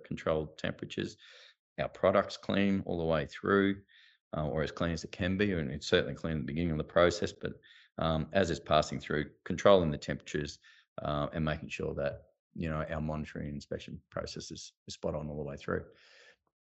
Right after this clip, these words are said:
Get it into, into our retail packs and into the blast freezer A S A P. And there's the optimum temperature for, for our microbes to grow is between ten and sixty degrees. So you stay under those sort of temperatures all the way through,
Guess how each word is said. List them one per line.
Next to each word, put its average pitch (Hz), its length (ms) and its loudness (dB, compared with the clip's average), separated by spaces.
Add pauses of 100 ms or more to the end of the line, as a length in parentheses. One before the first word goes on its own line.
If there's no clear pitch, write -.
(160)
Get 92 140 8
it 85 80 4
into, 82 500 0
into 85 260 0
our 82 100 4
retail 90 320 0
packs 98 300 0
and 87 100 0
into 87 160 -2
the 87 60 -4
blast 82 300 0
freezer 90 280 -2
A 87 100 2
S 87 140 -2
A 85 80 -2
P. - 160 -4
And 123 120 -2 (680)
there's 85 140 -4
the 101 140 6
optimum 82 300 2
temperature 92 480 -2
for, 80 380 -2
for 85 220 2
our 80 80 6
microbes 80 500 2
to - 80 -12
grow 87 240 4
is 90 120 2
between 82 340 -6
ten 82 180 -2
and 80 100 -6
sixty - 280 -8
degrees. 90 400 4
So 95 160 0 (400)
you 104 80 4
stay 123 320 8
under 127 180 6
those 98 220 4
sort 90 120 0
of 80 60 0
temperatures 113 560 0
all 104 120 2
the 90 60 0
way 80 180 2
through, 123 460 0